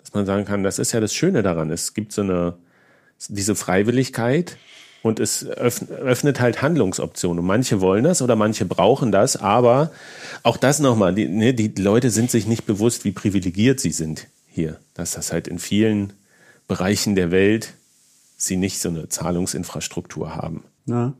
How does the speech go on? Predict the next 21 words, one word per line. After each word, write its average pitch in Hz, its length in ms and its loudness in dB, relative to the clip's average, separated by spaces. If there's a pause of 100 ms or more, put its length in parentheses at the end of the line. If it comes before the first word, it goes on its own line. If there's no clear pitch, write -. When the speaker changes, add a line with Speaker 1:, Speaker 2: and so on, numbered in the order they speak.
(220)
Speaker 2:
<laughs> - 120 -8 (1200)
Schwierig. 104 420 -6
Ich - 180 -6
finde, 131 200 4 (140)
ja, 135 180 2
das 110 240 -2
ist, - 220 -12
das 120 120 -2
ist 117 140 -6
ein 131 80 2
bisschen 120 160 -6
schwierig, 139 300 4
dieses 123 160 0
Argument 117 440 2
zu - 120 -6
sagen, 104 320 -2
naja, 107 200 0
man 98 220 -2
kann's 110 300 -4
ja 101 240 -2 (560)
ignorieren, 120 640 2